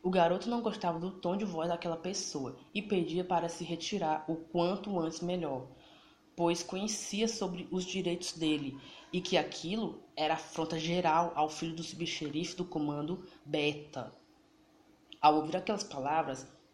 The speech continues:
a tal pessoa parecia pensar muito bem nas palavras que pudesse usar dali em diante,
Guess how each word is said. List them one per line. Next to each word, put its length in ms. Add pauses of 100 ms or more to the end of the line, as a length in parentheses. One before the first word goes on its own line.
(160)
a 120
tal 220
pessoa 420
parecia 420
pensar 380
muito 360
bem 180
nas 180
palavras 480
que 100
pudesse 540
usar 340
dali 320
em 100
diante, 540